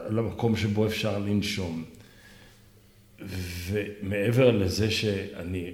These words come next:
רוצה להגיד תודה, אני חושב שדבר אחד לא עלה בשיחה הזו, ואני חושב שאני שמח.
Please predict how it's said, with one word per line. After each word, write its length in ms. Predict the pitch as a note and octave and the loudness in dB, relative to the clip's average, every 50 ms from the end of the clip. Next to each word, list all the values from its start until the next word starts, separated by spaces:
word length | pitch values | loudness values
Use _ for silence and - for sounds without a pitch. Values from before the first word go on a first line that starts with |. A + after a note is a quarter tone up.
| - - | -12 -12
רוצה 320 | F2 F2+ F2 F2+ - G2 | -12 -10 -8 -6 -6 -4
להגיד 340 | F#2+ F#2 E2+ E2 F#2 G2 F#2 F2+ - | -4 -4 -4 -2 -2 -2 -4 -4 -8
תודה, 520 | - F#2+ F2+ F2 F2+ E3 F#3 E3+ C#3 B2+ B2+ C3 - - - - - _ _ - - - | -8 -8 -8 -4 -4 -2 -2 -2 -2 -4 -6 -8 -10 -16 -20 -20 -20 _ _ -20 -20 -16
אני 200 | - G#2 G#2+ G#2 | -10 -8 -8 -8
חושב 240 | - - - D3+ C#3+ | -8 -6 -6 -4 -4
שדבר 1120 | A#2+ - - - A2 G2+ F#2+ F#2+ - - - - - - - - G#2 G2+ F#2 A#2 A#2+ A#2 A#2 | -4 -6 -6 -6 -4 -4 -4 -6 -10 -14 -18 -20 -20 -20 -16 -10 -8 -4 -4 -2 -2 -4 -4
אחד 340 | A2 - - A2+ A2 G2+ G2+ | -6 -6 -6 -6 -6 -4 -2
לא 180 | G#2+ G#2 G2 | -2 -2 -2
עלה 200 | G2 G2+ F#2+ F#2 | -2 -2 -2 -2
בשיחה 560 | F#2 F#2+ F#2+ F#2 - - F#2+ - - G2 F#2+ | -2 -4 -4 -4 -4 -6 -6 -6 -6 -6 -4
הזו, 360 | F#2 F#2+ F#2 F#2 A2 A#2 A2 G2+ F2+ F2+ | -4 -4 -4 -4 -2 -2 -2 -4 -4 -4
ואני 280 | G2+ G#2+ G2+ G#2 G2+ | -4 -4 -4 -6 -6
חושב 380 | G2 - G#2+ G2+ - - C#3 D3 | -8 -8 -10 -10 -8 -6 -8 -8
שאני 340 | - - A#2+ G#2+ G2+ F#2+ F2+ | -6 -6 -6 -4 -4 -4 -6
שמח. 760 | - - - F#2+ F#2 F#2 F2+ F2+ F2 F2 - - - - | -6 -6 -6 -6 -6 -6 -6 -6 -8 -10 -14 -18 -20 -20